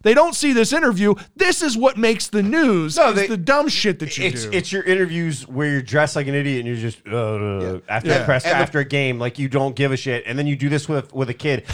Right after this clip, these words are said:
Speaker 2: And
Speaker 1: True.
Speaker 2: instead of saying, instead of saying, "Man, why don't you show me on the field? Why don't you
Speaker 1: Drew,
Speaker 2: show me on the field?" That's
Speaker 1: Drew,
Speaker 2: fine.
Speaker 1: sa-, Drew says, "Yeah, Aaron Hernandez, a misunderstood guy, according to Cam."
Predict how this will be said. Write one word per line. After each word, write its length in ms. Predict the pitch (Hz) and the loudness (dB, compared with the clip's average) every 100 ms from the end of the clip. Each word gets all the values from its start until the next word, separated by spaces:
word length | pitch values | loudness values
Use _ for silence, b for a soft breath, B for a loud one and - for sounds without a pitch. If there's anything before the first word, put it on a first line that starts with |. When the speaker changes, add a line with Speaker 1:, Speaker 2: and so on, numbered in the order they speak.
| B | B
Speaker 2:
And 160 | 147 156 | -2 0
Speaker 1:
True. 100 | 151 | 0
Speaker 2:
instead 180 | 110 190 | 2 2
of 100 | 208 | 2
saying, 300 | - 196 170 139 | 0 -2 -2 -4
instead 220 | 139 190 | -2 -2
of 60 | 180 | 0
saying, 200 | 175 143 | -2 0
"Man, 280 | 202 151 - _ _ - | 0 -2 -8 _ _ -6
why 120 | 135 | -2
don't 160 | 170 208 | -2 -2
you 60 | |
show 240 | 185 208 202 | -4 -4 0
me 100 | 196 | -2
on 80 | |
the 80 | 190 | -2
field? 320 | - 214 110 - b b | -6 -4 -4 -6 b b
Why 100 | 139 | -2
don't 80 | 156 | 2
you 40 | 214 | 6
Speaker 1:
Drew, 80 | 208 | 6
Speaker 2:
show 80 | |
me 60 | 214 | 4
on 60 | 208 | 2
the 60 | |
field?" 220 | 208 151 143 | 2 0 4
That's 120 | 185 | 4
Speaker 1:
Drew, 120 | 226 | 4
Speaker 2:
fine. 220 | 233 214 | 4 4
Speaker 1:
sa-, 40 | 175 | 2
Drew 200 | 208 208 | 0 0
says, 220 | 190 139 | 0 0
"Yeah, 220 | 175 160 143 | 2 2 2
Aaron 280 | 165 180 | 2 2
Hernandez, 540 | 160 160 160 151 143 127 | 0 0 0 0 -2 -4
a 80 | 143 | -4
misunderstood 640 | 156 151 156 143 160 143 | -4 -2 -4 -4 -4 -4
guy, 240 | 123 143 139 | -2 0 0
according 380 | 123 147 135 | -2 -4 -4
to 60 | 120 | -6
Cam." 260 | - 139 | -8 -8